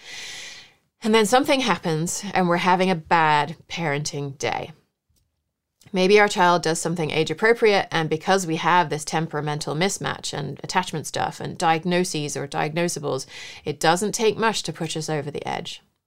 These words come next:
So the big question for this episode is, well, what do we do when that happens? What do we do when one thing pushes us over the edge? We shout at our kids, we're rough with them, we shut them out because their big feelings are too much for us to cope with.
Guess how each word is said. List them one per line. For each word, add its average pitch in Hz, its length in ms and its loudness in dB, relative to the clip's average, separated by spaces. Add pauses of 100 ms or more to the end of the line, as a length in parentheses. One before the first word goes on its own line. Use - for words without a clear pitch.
(720)
So - 140 2
the 208 100 4
big 285 180 6
question 269 360 2
for 196 120 0
this 208 220 4
episode 156 480 0
is, 160 240 0 (120)
well, 175 120 -2
what 190 160 4
do 311 60 2
we 320 120 4
do 170 200 2
when 180 120 2
that 214 160 2
happens? 262 580 -2 (100)
What 175 140 -2
do 226 80 2
we 277 140 0
do 220 320 6
when 156 200 0
one 170 180 2
thing 170 260 0
pushes 202 420 0
us 170 120 -8
over 147 200 -2
the 147 140 -6
edge? - 260 -6
We 165 100 -2
shout 214 360 2
at 185 100 -4
our 143 100 -4
kids, - 380 -10
we're 165 140 -2
rough 190 360 2
with 151 160 -4
them, - 240 -12 (340)
we 165 120 -2
shut - 300 2
them 202 140 0
out 208 260 2
because 151 240 -8
their 147 120 -4
big 156 200 -6
feelings 170 400 -2
are - 60 -8
too - 220 -8
much - 220 -8
for - 120 -10
us - 120 -8
to - 80 -10
cope 175 280 -6
with. - 320 -14